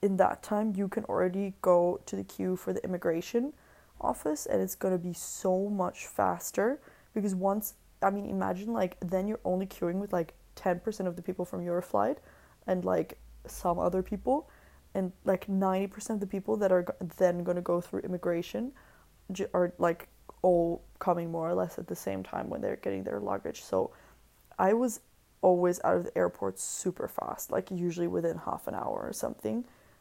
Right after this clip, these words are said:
And otherwise, like, I've read so many blogs where people are like, "Oh, immigration takes so long." I was like,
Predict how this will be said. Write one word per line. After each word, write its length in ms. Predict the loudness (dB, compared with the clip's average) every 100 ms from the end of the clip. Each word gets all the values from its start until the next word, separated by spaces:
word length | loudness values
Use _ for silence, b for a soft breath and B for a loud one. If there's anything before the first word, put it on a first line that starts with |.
| B
And 200 | 0 0 -4 _ 2
otherwise, 500 | 2 4 2 2 2
like, 240 | 0 0 -8
I've 140 | 0
read 180 | 0 2
so 120 | -2
many 140 | -4 -4
blogs 320 | 0 -2 -2
where 120 | -4
people 300 | -6 -6 -2
are 40 | -2
like, 160 | -4 -2
"Oh, 160 | 0 0
immigration 460 | 0 0 0 -2
takes 240 | -6 -6 -2
so 220 | 2 4
long." 360 | 6 4 2
I 60 | -4
was 100 | -6
like, 220 | -8 -12